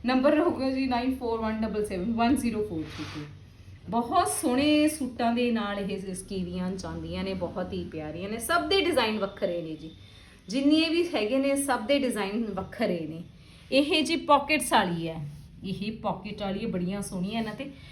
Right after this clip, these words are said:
ਜੇਬਾਂ ਲੱਗੀਆਂ ਹੋਈਆਂ ਨੇ ਜੀ, ਜੇਬਾਂ ਲੱਗੀਆਂ ਹੋਈਆਂ ਨੇ, ਦੋਨੇ ਸਾਈਡ ਲੱਗੀਆਂ ਹੋਈਆਂ ਨੇ, ਹੈ ਨਾ,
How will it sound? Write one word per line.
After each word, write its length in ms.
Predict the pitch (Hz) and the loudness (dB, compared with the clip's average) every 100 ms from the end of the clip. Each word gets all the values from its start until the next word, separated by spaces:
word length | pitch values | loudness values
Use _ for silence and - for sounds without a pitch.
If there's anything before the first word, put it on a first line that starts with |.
| - - | -16 -6
ਜੇਬਾਂ 400 | 175 220 190 294 | 2 4 6 4
ਲੱਗੀਆਂ 400 | 285 202 202 185 | 4 0 -4 -4
ਹੋਈਆਂ 320 | 170 165 156 | -4 -6 -8
ਨੇ 100 | - 147 | -10 -10
ਜੀ, 160 | 185 | -8
ਜੇਬਾਂ 400 | 160 175 165 226 | -8 -6 -4 -2
ਲੱਗੀਆਂ 380 | 226 180 170 175 | -2 -2 -4 -4
ਹੋਈਆਂ 280 | 185 190 208 | -4 -4 -2
ਨੇ, 100 | 226 | -2
ਦੋਨੇ 400 | 190 180 226 330 | -2 -2 2 0
ਸਾਈਡ 360 | 330 247 185 170 | 2 0 0 -2
ਲੱਗੀਆਂ 400 | 160 143 156 151 | -4 -6 -6 -8
ਹੋਈਆਂ 360 | 156 - 151 | -8 -10 -10
ਨੇ, 80 | 151 | -10
ਹੈ 140 | 156 | -6
ਨਾ, 140 | 165 | -6